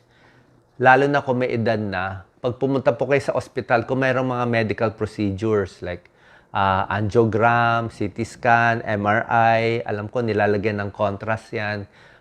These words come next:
At i-check nyo muna, ipa-sure natin na kaya ng kidneys ninyo. Minsan kasi,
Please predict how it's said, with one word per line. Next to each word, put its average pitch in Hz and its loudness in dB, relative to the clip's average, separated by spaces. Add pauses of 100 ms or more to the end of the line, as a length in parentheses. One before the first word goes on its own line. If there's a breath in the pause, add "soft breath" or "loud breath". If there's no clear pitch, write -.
(100)
At 113 0 (160)
i-check 165 -4
nyo 151 0
muna, 117 0 (180)
ipa-sure 127 0
natin 117 2
na 101 2 (640 soft breath)
kaya 127 4
ng 123 -2
kidneys 110 -4
ninyo. 98 -10
Minsan 117 -2
kasi, 139 2